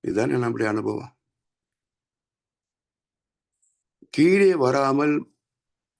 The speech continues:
சுத்த வெளியோடு லயமாகி நிற்க வேண்டும் என்றால் அதற்கு மிக அடிப்படையான ஒரு தகுதி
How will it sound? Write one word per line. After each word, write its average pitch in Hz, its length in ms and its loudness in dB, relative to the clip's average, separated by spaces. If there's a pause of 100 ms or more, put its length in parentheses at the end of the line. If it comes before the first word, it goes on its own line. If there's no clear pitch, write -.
(600)
சுத்த 135 360 -4
வெளியோடு 143 720 -2 (320)
லயமாகி 117 720 -8 (180)
நிற்க 104 380 -10
வேண்டும் 113 560 -6 (180)
என்றால் 101 420 -16 (1600)
அதற்கு 98 440 2 (2000)
மிக 110 240 0 (240)
அடிப்படையான 120 1000 0 (160)
ஒரு 104 220 -6 (1400)
தகுதி 107 480 -2